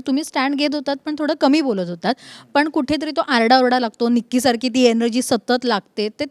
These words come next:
ते तुम्हाला वाटतं का की त्या घरात तसं असेल तरच माणूस टिकू शकतो?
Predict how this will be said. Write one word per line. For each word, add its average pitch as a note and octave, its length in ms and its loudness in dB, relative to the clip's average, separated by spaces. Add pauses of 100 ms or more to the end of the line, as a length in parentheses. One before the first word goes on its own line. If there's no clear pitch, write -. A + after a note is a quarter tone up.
ते D4+ 80 0
तुम्हाला D4+ 280 0
वाटतं C#4 260 -2
का C#4+ 160 -6
की D4+ 120 -8
त्या B3+ 140 0
घरात C4 200 -4 (100)
तसं B3+ 260 -2
असेल C4 260 -6
तरच A#3+ 240 -2
माणूस A3+ 300 -2
टिकू A#3 160 -4
शकतो? A3 320 -6